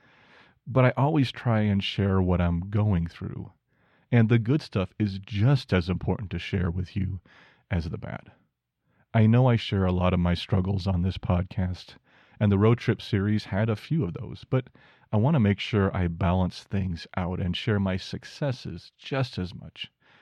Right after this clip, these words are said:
if not even more, than the rest of the stuff. Yes, part of my upturn in mood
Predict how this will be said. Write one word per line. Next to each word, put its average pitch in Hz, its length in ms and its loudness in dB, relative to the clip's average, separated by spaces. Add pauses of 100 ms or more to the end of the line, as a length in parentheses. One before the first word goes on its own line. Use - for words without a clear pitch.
(380)
if 113 100 -4
not 135 200 2
even 98 220 4
more, 104 520 2 (720)
than 95 240 2
the 87 80 0
rest - 260 -10
of - 80 -12
the - 60 -18
stuff. - 480 -20 (1120)
Yes, 110 280 0
part 139 320 0
of 165 40 2
my 151 200 2
upturn 113 400 2
in 98 140 4
mood 104 340 2